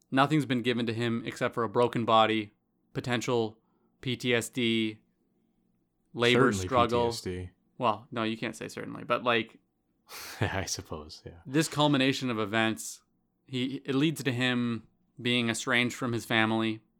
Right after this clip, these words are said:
Speaker 1: and a lot of his children ended up in foster care, and Prince ended up turning to alcohol, and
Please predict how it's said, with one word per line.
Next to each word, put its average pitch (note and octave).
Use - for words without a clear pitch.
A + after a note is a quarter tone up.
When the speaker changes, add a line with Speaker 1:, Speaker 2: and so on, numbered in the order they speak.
Speaker 1:
and G#2
a C3
lot B2
of A#2+
his A#2
children A#2
ended A2+
up A#2+
in A2
foster A2+
care, A#2+
and G#2
Prince A#2
ended A#2+
up B2
turning B2
to A#2+
alcohol, A2+
and G2+